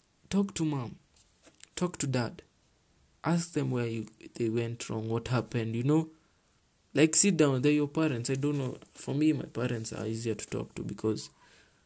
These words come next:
I don't know, they just made it <laughs> like that. But there are some people who find it hard to talk to their parents, and I am really sorry for that. I don't know how to help for that, but I think there's always a soft spot,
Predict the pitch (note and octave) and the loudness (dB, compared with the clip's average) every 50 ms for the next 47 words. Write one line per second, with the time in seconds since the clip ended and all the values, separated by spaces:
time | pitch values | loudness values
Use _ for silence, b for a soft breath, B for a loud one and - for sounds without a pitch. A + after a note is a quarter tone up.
0 | b b b _ _ _ _ - B2+ B2 B2+ A#2+ A2+ A2+ A2+ A#2 A2+ B2 B2 B2+ | b b b _ _ _ _ -6 -2 0 0 0 0 0 -2 -2 0 0 2 2
1 | - - C3 - - - - - - - - D#3 - - - C3+ C3 - - - | 2 2 0 -2 -4 -6 2 4 4 4 4 2 -2 -2 -2 -2 -2 -4 -6 -10
2 | b b b b b b b b _ D3 D3 D3 D3 C#3 C3+ D3+ C#3+ C#3 E3 D#3+ | b b b b b b b b _ 4 6 8 8 8 6 4 2 2 0 -2
3 | D#3+ D3+ C#3 C3 C3 C3 B2 b b b b b b b b - - - C3+ C3+ | -2 -4 -4 -4 -4 -4 -4 b b b b b b b b -10 -4 0 0 2
4 | B2+ B2 A#2 A2 - - B2+ A#2+ A#2 A2 A2+ - b b b b b b b b | 2 2 0 -4 -4 -4 -2 -2 -2 -2 -4 -8 b b b b b b b b
5 | b _ - - B2+ - A#2 A2+ - - A2 - - - - - A2+ A2+ G#2+ G#2 | b _ -18 -8 -4 -4 -4 -4 -4 -4 -6 -6 -6 -8 -10 -8 -6 -6 -6 -6
6 | G#2+ A#2+ - - - A#2+ A2+ A2+ A#2 A#2 A2+ A2 A2+ A2+ A#2 - A#2 A#2 A2+ A2+ | -8 -8 -8 -6 -6 -6 -6 -6 -6 -6 -4 -4 -4 -4 -4 -4 -4 -4 -4 -6
7 | A2 - - G#2+ A2 A#2 B2+ C3+ - - B2+ B2+ C3 A#2+ A#2+ - - - - A2 | -6 -6 -6 -6 -6 -8 -8 -10 -10 -8 -8 -6 -6 -6 -8 -10 -10 -8 -8 -6
8 | A2+ B2 A#2 A2+ A#2 A2+ A2 A#2 A2+ A#2 A2+ - A2+ G#2+ G#2+ b b b b b | -4 -4 -4 -4 -4 -4 -4 -4 -4 -4 -6 -6 -8 -8 -8 b b b b b
9 | b b b b b _ - - C#3+ C#3 C3+ - - - B2 A#2 A#2 B2 C#3+ C#3+ | b b b b b _ 4 4 6 6 4 0 -4 -4 -2 0 0 0 0 -2
10 | - - b b b b b b b b b - B2+ B2 B2 B2 - C#3 C3 B2 | -4 -8 b b b b b b b b b 0 0 2 2 2 2 2 2 2
11 | A#2+ A#2 A#2+ - - _ _ _ - - _ _ _ _ _ - - - - - | 0 -2 -4 -8 -16 _ _ _ -20 -20 _ _ _ _ _ -20 -20 -20 -12 -2
12 | - C#3+ C#3 C3+ C#3+ D#3+ E3 D#3 C#3+ B2 A#2+ - - - - - - - B2 - | 2 4 4 6 8 8 8 8 8 6 4 0 -2 0 0 0 0 0 -4 -8
13 | - - - - - | -8 -10 -8 -10 -16